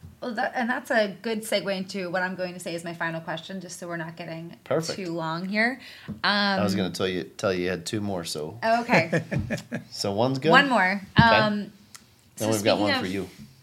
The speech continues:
Speaker 1: Oh, okay. <laughs> So speaking of keeping things organic, which is what I'm, kind of take what you just said to be, how i-, how would you suggest someone who's kind of,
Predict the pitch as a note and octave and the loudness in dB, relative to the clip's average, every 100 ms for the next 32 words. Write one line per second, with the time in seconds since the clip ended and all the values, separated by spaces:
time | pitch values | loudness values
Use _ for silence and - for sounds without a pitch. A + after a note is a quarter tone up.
0 | _ G#3 F#3 D#3+ F#3 - F3 G#3+ - E4 | _ -2 -2 -4 -8 -10 -10 -14 2 2
1 | E4 - - - B3 A#3+ C#4+ E4+ D4+ C4 | 2 -2 -18 -10 -8 -4 -2 2 2 2
2 | - - - - _ - A#3+ A#3+ A3+ A#3 | -2 -14 -20 -20 _ -6 -4 -2 -4 -6
3 | G#3 G3+ - G3 F3+ F3+ E3+ D3 D#3 E3 | -8 -8 -6 -6 -6 -6 -8 -8 -10 -10
4 | E3+ F3 D#3 F3 E3 E3 E3 D#3+ - _ | -10 -10 -6 -2 0 0 -4 -10 -16 _
5 | _ _ - F#3+ E3+ E3 - E3+ E3 - | _ _ -16 -10 -10 -10 -10 -10 -8 -8
6 | E3 D#3+ D#3+ - D3 D3 D3+ - E3 E3 | -8 -10 -10 -4 -4 -4 -8 -14 -12 -8
7 | D3+ C#3 E3 - - - - _ _ _ | -8 -8 -10 -14 -20 -20 -20 _ _ _
8 | _ - - G3+ G3+ C4 C4 - - _ | _ -14 -4 2 2 2 0 -6 -14 _
9 | _ _ - G3+ F#3+ F3+ F3 F3 - A3 | _ _ -10 -6 -4 -4 -6 -8 0 0
10 | A#3+ F#3 G3+ G3+ F#3+ F#3 - - G3+ E3+ | 0 -4 -6 -4 -4 -6 -8 -8 -8 -6
11 | G3 E3+ E3 - - - - - _ _ | -2 0 0 -4 -10 -12 -16 -20 _ _
12 | _ _ _ - G3+ F#3 F3 E3 F3 F3 | _ _ _ -6 -4 -4 -6 -6 -8 -10
13 | G#3 F3 E3+ E3+ | -8 -6 -6 -8